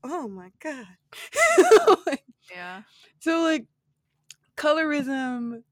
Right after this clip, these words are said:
Speaker 1: prevents, I would say, Meghan Markle from being treated like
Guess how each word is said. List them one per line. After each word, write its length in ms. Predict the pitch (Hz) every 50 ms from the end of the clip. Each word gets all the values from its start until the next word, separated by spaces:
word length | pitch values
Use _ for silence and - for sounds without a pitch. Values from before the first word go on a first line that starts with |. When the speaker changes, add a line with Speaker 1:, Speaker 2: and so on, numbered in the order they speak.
| _ _ _ _ _ _ _ _
Speaker 1:
prevents, 640 | _ - 269 254 226 220 240 240 240 233 220 - - - _
I 200 | 214 226 233 226
would 180 | 226 220 202 202
say, 680 | - 226 220 208 208 202 196 196 190 185 180 175 - - 196
Meghan 300 | 214 220 214 214 214 208
Markle 300 | 208 202 196 196 202 196
from 240 | - 202 190 190
being 240 | 190 196 196 185 190
treated 380 | 185 - - 214 196 196 185 -
like 380 | - 196 190 185 175 175 -